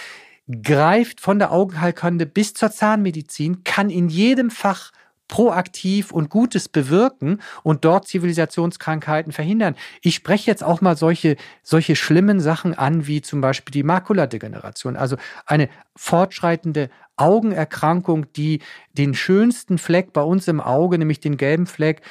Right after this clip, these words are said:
langsam zerstört und zur Erblindung führt. Und diese Zivilisationskrankheit, die hat man genetisch in der Familie, ähm, aber die kann man auch versuchen, durch Ernährung auszubremsen. Und darum geht es. Ja, es geht eben darum,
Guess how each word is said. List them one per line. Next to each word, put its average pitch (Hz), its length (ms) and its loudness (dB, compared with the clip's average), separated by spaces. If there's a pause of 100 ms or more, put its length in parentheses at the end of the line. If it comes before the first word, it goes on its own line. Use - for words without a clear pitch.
(460)
langsam 196 500 2
zerstört 156 560 0
und 147 160 -4
zur 135 280 0 (360)
Erblindung 135 720 2
führt. 127 480 -4
Und 131 160 -6 (120)
diese 254 340 2
Zivilisationskrankheit, 156 1200 0
die 127 100 -4
hat 127 220 -4
man 110 200 -4 (160)
genetisch 156 600 -2
in 120 80 -10
der 104 80 -8
Familie, 208 580 0 (640)
ähm, 160 340 2 (100)
aber 190 240 2
die 170 160 -2
kann 180 260 2
man 180 400 0
auch 151 560 0
versuchen, 147 720 -2
durch 151 220 -2
Ernährung 139 520 -2
auszubremsen. 117 760 -4
Und 120 60 -2
darum 151 260 2
geht 220 220 2
es. - 260 -20 (100)
Ja, 143 220 2 (260)
es 139 140 -4
geht 214 180 2
eben 185 220 2
darum, 165 420 0